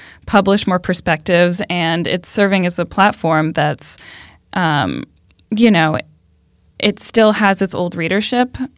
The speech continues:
I assume, at least to some extent. So if, um, Playboy is able to publish more of these sort of forward-thinking, um, voices that aren't just sort of, you know, the Trumps of the past,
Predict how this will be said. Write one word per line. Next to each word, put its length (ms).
I 120
assume, 420
at 100
least 220
to 60
some 260
extent. 420
So 560
if, 280
um, 340
Playboy 440
is 120
able 320
to 140
publish 480
more 180
of 80
these 180
sort 220
of 100
forward-thinking, 1300
um, 520
voices 720
that 180
aren't 320
just 360
sort 320
of, 420
you 160
know, 280
the 160
Trumps 460
of 120
the 100
past, 520